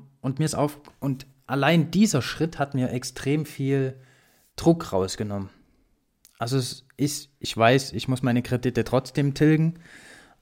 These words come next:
aber es kam so eine, ja, Erleichterung, dass,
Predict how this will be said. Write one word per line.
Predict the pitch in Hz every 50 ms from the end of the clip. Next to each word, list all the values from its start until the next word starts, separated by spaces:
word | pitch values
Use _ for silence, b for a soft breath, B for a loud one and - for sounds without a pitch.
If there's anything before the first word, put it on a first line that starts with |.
| - -
aber | 135 131 135 139 135 135 135 135 135 135 135 131 - - -
es | - 135 - - - - 131 - _ _ _ _ _
kam | - 139 139 143 147
so | 131 135
eine, | 135 139 135 131 131 123 123 - - - _ _ _
ja, | - 127 139 135
Erleichterung, | - 120 123 113 117 123 135 160 170 170 - - 120 113 - 117 123 139 156 143 b b b b b b b b b _ _
dass, | - 123 123 120 - - - - - - -